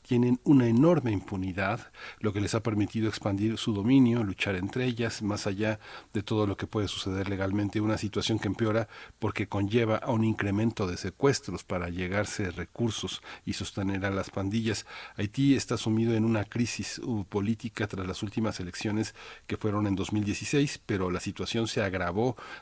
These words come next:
tras el asesinato de Jovenel Moïse, eh, por un comando armado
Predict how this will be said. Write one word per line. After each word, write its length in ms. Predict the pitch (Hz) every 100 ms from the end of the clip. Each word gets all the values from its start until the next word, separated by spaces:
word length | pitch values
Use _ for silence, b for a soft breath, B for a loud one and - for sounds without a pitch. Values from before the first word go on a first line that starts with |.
| -
tras 240 | 95 95
el 100 | 101
asesinato 720 | 92 95 107 101 104 - 113
de 340 | 104 98 98 98
Jovenel 400 | 104 98 104 104
Moïse, 520 | 98 92 - 113 98
eh, 40 |
por 220 | 87 98 98
un 80 |
comando 480 | 98 107 104 107 107
armado 500 | 101 101 120 117 101